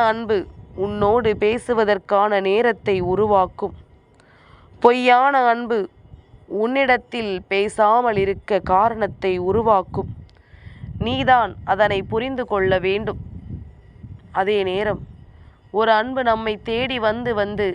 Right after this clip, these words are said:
நமக்கு கிடைக்கும் பொழுது அதை நாம் உதாசீனம் செய்துவிட்டு அதன் பிறகு நீயாக அதனை தேடிச் சென்றாயானால் அந்த உதாசீனம் உன் வாழ்க்கையிலும் நிச்சயமாக நடக்கும் என்பதனை நீ மறந்து விடாதே. உனக்கும்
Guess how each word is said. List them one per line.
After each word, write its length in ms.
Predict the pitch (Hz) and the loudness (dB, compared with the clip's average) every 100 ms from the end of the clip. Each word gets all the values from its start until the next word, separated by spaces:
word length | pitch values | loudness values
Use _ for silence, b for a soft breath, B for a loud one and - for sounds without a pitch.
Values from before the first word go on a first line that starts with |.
| - 180 | -6 -4
நமக்கு 380 | 190 190 - 185 170 | -2 -2 -6 -12 -8
கிடைக்கும் 480 | 196 226 - 233 190 | -4 -4 -6 -10 -6
பொழுது 300 | 175 190 190 - - B B B 185 | -6 -4 -6 -8 -8 B B B -2
அதை 140 | 196 190 | -2 0
நாம் 180 | 185 185 190 | 0 0 -2
உதாசீனம் 600 | 208 233 233 214 202 190 185 | 2 2 2 -8 -8 -8 -6
செய்துவிட்டு 580 | 202 226 226 190 - 190 - - B B - | -6 -6 -6 -6 -6 -8 -8 -6 B B -2
அதன் 200 | 220 233 226 | 0 0 -2
பிறகு 280 | 240 269 262 233 | 0 0 0 -4
நீயாக 380 | 226 226 240 254 220 | 0 2 2 2 -2
அதனை 220 | 202 202 - 202 | -2 -4 -6 -4
தேடிச் 340 | 220 240 - 208 | -4 -6 -8 -8
சென்றாயானால் 840 | 196 190 185 180 180 196 196 156 - B B B - | -4 0 0 2 0 0 -4 -6 -14 B B B -6
அந்த 200 | 175 196 202 185 | -4 -2 -2 -2
உதாசீனம் 680 | 185 214 202 - 196 196 170 - B B - 190 226 | 2 2 2 -6 -6 -6 -8 -12 B B -12 -6 -6
உன் 140 | 269 254 | -2 2
வாழ்க்கையிலும் 720 | 247 269 - 262 233 226 185 - _ 165 | 2 2 -8 -8 -6 -8 -8 -14 _ -12
நிச்சயமாக 800 | 185 - 220 208 190 185 180 180 | -12 -8 -6 -4 0 -2 -2 -4
நடக்கும் 500 | 180 196 233 - 208 180 | -4 -4 -8 -8 -6 -6
என்பதனை 420 | 180 180 170 170 160 - 170 | -6 -6 -6 -6 -8 -14 -10
நீ 80 | 175 175 | -8 -4
மறந்து 320 | 180 233 233 185 | -4 -4 -6 -8
விடாதே. 380 | 170 165 165 170 - - _ _ b b b b b _ 202 | -4 -2 -4 -8 -16 -20 _ _ b b b b b _ 0
உனக்கும் 580 | 233 269 - 214 233 | 4 2 0 -2 -2